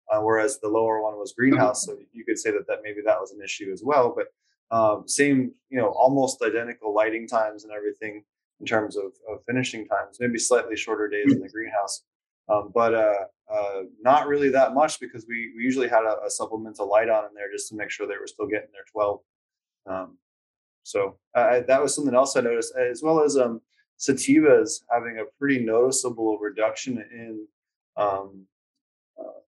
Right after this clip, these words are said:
production, total yield, uh, are more traditionally sativa dominant at high altitude, uh, and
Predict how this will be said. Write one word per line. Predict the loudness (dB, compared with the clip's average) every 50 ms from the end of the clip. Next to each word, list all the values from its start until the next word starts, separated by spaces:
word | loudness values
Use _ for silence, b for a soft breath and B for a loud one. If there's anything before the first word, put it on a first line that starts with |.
| _ _ _ _ _ _ _ _ _ _ _ _
production, | 0 4 6 6 6 6 2 -6 -8 -8 -10 -12 -18 -20 -20 _ _ -2
total | 0 2 2 2 2
yield, | 2 4 4 4 4 2 0 -4 _ _ _ _ _ _ _ _
uh, | 2 4 4 4 4 2 -2
are | -2 0
more | 2 2 2 2 2 0 -2 -6 _ -8
traditionally | -6 -6 -6 -6 -6 -2 0 0 0 0 -2 -2 0 2 2 2 0 -2 -4
sativa | -4 -6 -8 -10 -14 -10 -8 -6 -4 -2 -2 0 2
dominant | 4 4 4 4 2 0 -4 -6 -10 -6 -4
at | -2 -2 -2
high | 0 0 0 0 2
altitude, | 0 -2 -2 -6 -10 -14 _ -10 -4 0 0 0 0 -2 -8 _ _ _ _ _ _ _ 2
uh, | 4 6 6 6 4 2 -2 -8 -6
and | -4 -2 -2 -4 -6